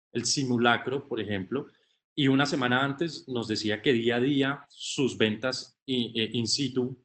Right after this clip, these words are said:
iban bajando un diez por ciento hasta que este fin de semana llegó a cero,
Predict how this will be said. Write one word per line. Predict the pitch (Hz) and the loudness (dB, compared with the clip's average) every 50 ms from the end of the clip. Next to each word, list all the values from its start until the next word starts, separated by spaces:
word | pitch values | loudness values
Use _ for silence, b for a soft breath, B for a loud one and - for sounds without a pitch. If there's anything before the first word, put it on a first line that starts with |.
| _ - | _ -6
iban | 127 120 113 110 117 120 | -2 -2 -2 0 0 0
bajando | 123 117 104 110 104 101 98 107 113 117 110 | 0 0 0 0 -2 -2 0 0 0 0 -2
un | - 120 113 113 107 | -6 -6 -4 -4 -2
diez | 110 120 120 110 - | 2 2 2 2 2
por | - 123 113 | -2 -4 -2
ciento | - 120 120 110 - 117 | 0 0 -2 -2 -2 -4
hasta | 117 - - 120 101 87 B B B B B _ | -4 0 2 2 2 0 B B B B B _
que | - 113 | -2 -2
este | 104 110 110 110 | -2 0 -2 -2
fin | - 123 113 | 0 0 0
de | 117 | 0
semana | 107 120 110 98 92 101 98 | 0 0 0 0 0 0 0
llegó | 113 107 98 92 87 - - - | -2 -2 -2 -2 -4 -4 -6 -4
a | 104 | -4
cero, | - - - 107 90 82 - | -2 0 0 0 -2 -2 -6